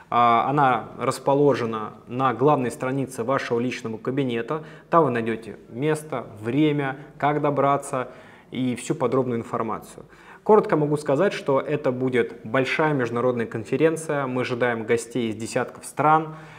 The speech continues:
А, на этой конференции выступят главные лица компании Solar Group и компании Sovelmash. Мы традиционно вам продемонстрируем большое количество электродвигателей с технологией «Славянка», техники с технологией «Славянка». Ну и, конечно, дадим самую актуальную и свежую информацию о том,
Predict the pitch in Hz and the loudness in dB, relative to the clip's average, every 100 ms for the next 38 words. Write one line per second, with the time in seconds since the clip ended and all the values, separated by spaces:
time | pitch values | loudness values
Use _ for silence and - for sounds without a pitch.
0 | - - 117 117 127 151 151 120 - 143 | -20 -2 2 4 4 2 0 -2 2 2
1 | 147 - 117 139 - - 110 120 143 131 | 2 -2 -2 -2 -4 -8 -2 2 4 2
2 | 120 117 139 139 - 104 127 127 156 139 | 0 0 -2 -4 -10 -4 -2 0 0 0
3 | 120 - 131 117 113 139 127 - 151 - | -2 -4 -2 -2 0 -4 -4 -6 -6 -4
4 | 120 110 135 113 107 - 123 113 117 147 | -6 0 0 0 -6 -4 -2 -2 0 2
5 | 151 - - - - 151 156 127 127 - | 0 -6 -18 -20 0 2 2 0 0 0
6 | 160 127 127 135 113 123 113 117 123 - | 2 2 2 2 0 -4 -2 -2 -2 2
7 | 147 117 110 127 131 170 - 131 127 - | 2 2 0 -2 2 2 2 -2 -4 -6
8 | - - 147 160 131 113 135 143 139 123 | -12 -4 0 0 -2 0 2 0 -2 -4
9 | 127 123 127 123 117 113 123 120 120 113 | -4 -4 -2 -2 -4 -4 -2 0 0 -4
10 | - - - - _ 156 160 156 135 127 | -10 -14 -20 -20 _ 2 4 2 -4 -4
11 | - 131 131 127 123 - 127 123 123 117 | -6 -4 -2 -2 -4 -2 0 2 2 0
12 | - 110 - - - 170 170 139 165 160 | -8 -14 -14 -20 2 2 4 4 2 0
13 | 120 117 143 139 - 156 147 123 113 - | 0 2 2 -2 2 2 2 0 -2 -2
14 | 135 151 147 117 - - 139 147 123 113 | 0 2 2 -2 -6 -2 2 4 2 -4
15 | 107 127 135 135 - 117 113 113 143 | -2 -2 0 0 -2 -4 -4 2 2